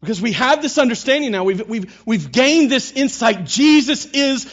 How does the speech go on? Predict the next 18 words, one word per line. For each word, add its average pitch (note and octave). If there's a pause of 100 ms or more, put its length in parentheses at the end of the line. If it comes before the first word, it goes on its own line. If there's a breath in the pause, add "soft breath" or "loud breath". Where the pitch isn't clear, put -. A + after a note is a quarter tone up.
(140)
coming. B3+
As G3
a A3
result A3+
of E4
his C4
love B3
for B3+
us, A3+
he C#4
is B3+
coming. A3
We C4
can G#3+
be C#4+
ready C4
for E3
it. A#2+